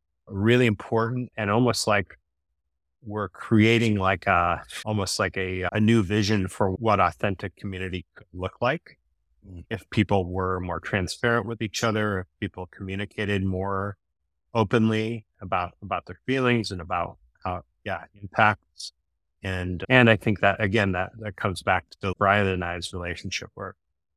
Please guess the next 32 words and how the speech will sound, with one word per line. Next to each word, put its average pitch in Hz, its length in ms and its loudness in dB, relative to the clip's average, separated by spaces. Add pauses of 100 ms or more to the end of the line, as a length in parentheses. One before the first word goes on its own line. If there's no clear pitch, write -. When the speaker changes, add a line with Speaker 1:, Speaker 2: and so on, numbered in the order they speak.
(300)
Speaker 1:
You 117 260 0
and 92 120 2
I 107 240 8
have 104 180 -2
figured 98 320 2
out 92 220 6
how 104 200 2
to 92 100 2
do 95 260 0
that, 90 240 0 (220)
how 113 100 6
to 95 100 4
form 98 380 -2
a, 87 40 -4 (220)
a 95 80 -12
friendship 98 580 -2 (680)
with 95 140 -4
each 92 220 -2
other 95 520 2
that's 101 220 -8
like 95 280 2
that. 87 260 -2 (100)
And 92 140 -8
I 87 80 -8 (100)
think 90 240 -8
that 87 240 0 (920)
makes 110 420 2
it 101 140 -8
possible. 92 600 -2
It's - 200 -16
the - 80 -16
foundation 92 680 -2